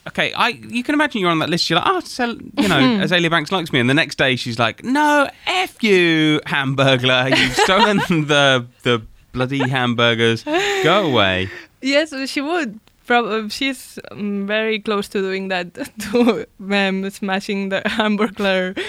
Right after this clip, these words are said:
Speaker 2: thing. Um, okay, so going on, because we have a lot of <laughs> things that she's been up to. On March ninth, and this is my favorite day of the month, she sold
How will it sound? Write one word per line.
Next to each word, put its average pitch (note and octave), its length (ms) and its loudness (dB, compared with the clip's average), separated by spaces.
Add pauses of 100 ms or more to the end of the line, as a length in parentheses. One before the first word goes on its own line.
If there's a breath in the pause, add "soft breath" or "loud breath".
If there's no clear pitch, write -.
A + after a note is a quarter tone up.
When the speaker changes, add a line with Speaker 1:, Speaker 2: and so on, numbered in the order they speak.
(460 loud breath)
Speaker 2:
thing. G3 320 0 (240)
Um, B3 600 2 (640)
okay, A#3 220 2
so G3+ 380 -2 (460)
going D4 300 0
on, G#3 240 0
because G3 240 -2
we G#3+ 100 2
have B3 220 2
a C#4 100 0
lot B3 300 0
of B3+ 160 -2
<laughs> - 120 -12
things - 460 -2 (380 loud breath)
that A#3+ 180 2
she's B3 220 -2
been A3 180 0
up G3+ 220 0
to. G3+ 200 -6 (360 soft breath)
On F#3+ 180 0
March F#4+ 380 -2
ninth, G3+ 420 -4
and G#3+ 240 -4
this D4+ 140 -2
is B3+ 120 -4
my G3+ 200 0
favorite B3 520 2
day G#3 360 2
of G3 160 -2
the F#3 80 -4
month, F#3 360 -4 (440 soft breath)
she - 200 0
sold B3 460 2